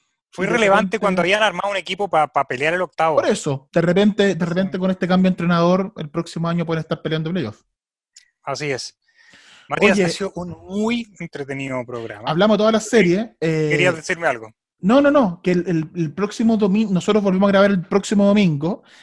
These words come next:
Speaker 2: ya vamos a tener prácticamente definidas todas las series de playoff, porque creo que terminan el lunes o martes, si se van a séptimo juego, por lo tanto, es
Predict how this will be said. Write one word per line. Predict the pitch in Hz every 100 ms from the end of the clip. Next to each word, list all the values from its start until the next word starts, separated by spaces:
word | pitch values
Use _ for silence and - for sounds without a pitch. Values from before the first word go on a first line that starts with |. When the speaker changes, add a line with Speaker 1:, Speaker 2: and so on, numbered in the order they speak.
| _
Speaker 2:
ya | - 165
vamos | 190 196
a |
tener | 185 196 196
prácticamente | - 214 - 214 208 214 214
definidas | 202 - 165 185 202 -
todas | 214 214 220
las | 196
series | - 202 208
de | 196
playoff, | 185 165 135 -
porque | 156 135
creo | 160 170
que |
terminan | 170 165 180 180
el | 151
lunes | 170 190
o | 190
martes, | 196 196 202 196 -
si | - 160
se | 160
van | 175
a | 175
séptimo | 185 180 190 185
juego, | - 170 117 185 _ _ - - _
por | - 135
lo | 139
tanto, | 170 175 170 165
es | -